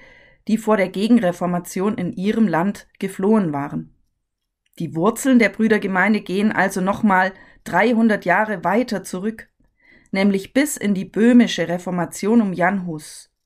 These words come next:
Der Reformator wurde auf dem Konzil von Konstanz vierzehnhundertfünfzehn als Ketzer verbrannt und seine Anhänger, die böhmischen Brüder,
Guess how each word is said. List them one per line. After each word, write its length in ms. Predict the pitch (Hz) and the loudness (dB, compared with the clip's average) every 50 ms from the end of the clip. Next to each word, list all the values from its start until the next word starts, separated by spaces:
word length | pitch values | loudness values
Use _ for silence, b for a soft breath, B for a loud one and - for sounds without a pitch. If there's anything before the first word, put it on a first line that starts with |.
| _ _ _ _ _ _ _ _ _ _ _ _ - | _ _ _ _ _ _ _ _ _ _ _ _ -2
Der 100 | 175 175 | 0 0
Reformator 760 | 175 175 - 180 175 170 175 170 202 220 - 247 233 208 175 | 0 0 0 0 0 2 2 0 0 0 -2 -2 -2 -2 -2
wurde 280 | 180 190 202 180 151 | -2 -2 0 0 0
auf 80 | 170 - | -2 -2
dem 160 | 180 170 160 | -6 -8 -6
Konzil 440 | - 175 165 156 - - 233 240 247 | -6 -6 -8 -8 -2 2 2 2 2
von 200 | 240 185 170 - | 2 -2 -6 -4
Konstanz 640 | 190 202 226 240 240 - - 180 180 202 220 220 b b b b b | 0 4 4 4 4 2 2 2 2 2 0 -4 b b b b b
vierzehnhundertfünfzehn 1400 | _ - - 214 226 233 - - 214 196 175 175 175 175 175 - - 208 220 254 240 - - - - 190 185 - | _ -2 0 0 0 0 0 -2 -2 -2 0 0 0 0 -2 -2 0 2 4 4 4 2 -4 -8 -6 -4 -4 -4
als 300 | - 160 156 - - - | -4 -6 -6 -8 -12 -16
Ketzer 480 | - - - 320 320 - - 165 156 156 | -10 -8 -8 -8 -8 -8 -8 -6 -6 -6
verbrannt 640 | - 156 143 - - 135 143 156 151 151 - _ _ _ _ _ _ _ _ _ _ _ _ _ | -6 -10 -10 -8 -8 -6 -6 -6 -8 -10 -12 _ _ _ _ _ _ _ _ _ _ _ _ _
und 160 | - 185 175 | -8 -8 0
seine 360 | - 185 180 180 175 - - | 2 4 4 4 2 0 -2
Anhänger, 500 | 151 170 190 208 214 214 226 240 254 254 | -2 0 2 2 2 4 4 4 4 4
die 100 | 233 202 | 2 0
böhmischen 460 | - - 175 175 180 175 - 180 165 - | -4 -4 -4 -2 -2 -4 -4 -6 -8 -6
Brüder, 500 | - 180 185 214 220 220 226 240 233 | -6 -2 0 2 4 4 4 4 2